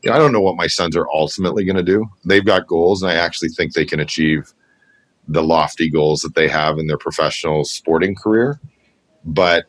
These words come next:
you know, they're gonna have different goals. It's gonna be starting a family. It's gonna be, you know, whatever it is. And I want them to have a blueprint.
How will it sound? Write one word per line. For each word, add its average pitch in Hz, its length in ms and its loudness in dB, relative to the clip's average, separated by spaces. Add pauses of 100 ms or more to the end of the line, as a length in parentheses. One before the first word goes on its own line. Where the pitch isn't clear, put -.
(280)
you 113 100 0
know, 120 60 4
they're 131 140 4
gonna 151 100 2
have 151 160 2
different 123 340 0
goals. 69 480 -4 (100)
It's 85 220 -6
gonna 101 200 -2
be 98 340 2
starting 98 320 2
a 98 60 -2
family. 95 580 -2
It's 73 180 -4
gonna 82 220 -2
be, 80 560 0 (1000)
you 87 200 -2
know, 80 380 0 (600)
whatever 110 500 4
it 104 100 4
is. - 580 -2 (360)
And 85 580 -2
I 90 60 2
want 104 240 0
them 101 160 0
to 87 80 0
have 82 180 -4
a 80 80 -2
blueprint. 71 480 -6